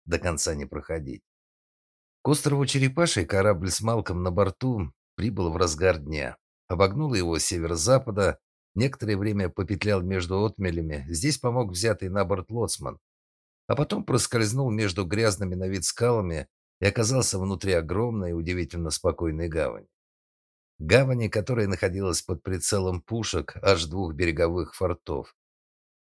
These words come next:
Моментально стало понятно происхождение названия этого клочка суши. Если поначалу Малк был уверен, что все дело в облюбовавших его пресмыкающихся, то теперь не сомневался.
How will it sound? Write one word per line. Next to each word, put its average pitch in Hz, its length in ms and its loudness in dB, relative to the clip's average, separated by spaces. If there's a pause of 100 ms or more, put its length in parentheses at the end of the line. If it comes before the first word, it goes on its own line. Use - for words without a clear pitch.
(300)
Моментально 95 640 2
стало 143 320 4
понятно 147 580 4
происхождение 92 720 4
названия 90 420 2
этого 85 240 0
клочка 90 440 0
суши. - 500 -4 (140)
Если 92 260 0
поначалу 87 520 0
Малк 82 300 0
был 85 200 0
уверен, 87 360 0
что 76 320 -2
все 85 240 -2
дело 80 460 0 (320)
в 87 80 0
облюбовавших 95 760 2
его 90 240 -2
пресмыкающихся, 92 1080 -2 (680)
то 156 100 -4
теперь 135 320 2
не 120 140 0
сомневался. 127 800 2